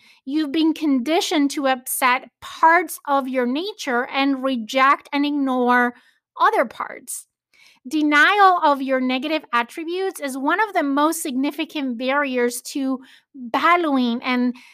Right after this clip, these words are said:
liking yourself, to really, truly value yourself for who you truly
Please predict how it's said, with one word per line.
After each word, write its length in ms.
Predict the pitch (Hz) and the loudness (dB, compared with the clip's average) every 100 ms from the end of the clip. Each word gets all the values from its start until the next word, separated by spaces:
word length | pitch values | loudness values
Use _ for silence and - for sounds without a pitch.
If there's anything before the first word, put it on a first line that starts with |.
| _ | _
liking 540 | 277 277 269 427 403 269 | -6 0 2 2 0 0
yourself, 600 | 240 226 - - - - _ _ - | 0 -4 -8 -12 -12 -18 _ _ -14
to 140 | 285 | -10
really, 720 | 262 262 294 330 359 370 370 381 _ _ _ _ _ _ - | -8 -6 -2 2 2 2 0 -2 _ _ _ _ _ _ -14
truly 720 | - - 381 392 392 320 277 | -10 -4 2 4 4 2 -2
value 480 | 226 240 262 330 330 | 0 4 4 4 -2
yourself 760 | 311 294 285 - 277 254 349 | -2 -2 -2 0 2 4 4
for 260 | 359 269 247 | 0 -4 -4
who 360 | - - 285 302 | -6 -10 -6 -4
you 220 | 285 294 | -2 -4
truly 560 | 254 - 247 247 240 | -6 -6 -2 0 -2